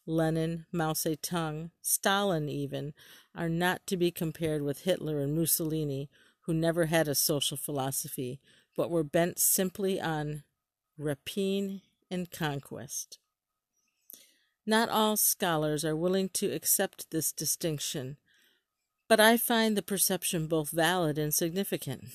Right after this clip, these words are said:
Thus, I discuss the various dictatorships in this book not only in terms of the classic attributes of a police state, political bondage, denial of civil liberties,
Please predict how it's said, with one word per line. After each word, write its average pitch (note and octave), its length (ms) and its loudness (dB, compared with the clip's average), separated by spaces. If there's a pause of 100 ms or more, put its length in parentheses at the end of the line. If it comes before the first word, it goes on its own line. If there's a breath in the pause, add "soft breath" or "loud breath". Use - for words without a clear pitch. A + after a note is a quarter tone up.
(340 loud breath)
Thus, F#3+ 520 2 (380 loud breath)
I F#3 140 0
discuss G#3 500 0
the G3+ 120 -2
various F#3+ 460 2
dictatorships D#3+ 920 -4
in E3+ 180 -2
this F3 180 0
book C#3+ 380 -4
not E3 260 0
only G3+ 320 2
in F#3 120 0
terms F3+ 420 -4
of E3 80 -2
the D3+ 80 -2
classic - 640 -2
attributes D3+ 640 -4
of D3 100 -6
a D3 80 -2
police F3+ 400 -2
state, - 440 -2 (520 loud breath)
political D#3+ 540 2
bondage, D3 720 0
denial D#3+ 460 2
of D#3+ 100 2
civil E3 320 2
liberties, C3+ 640 -2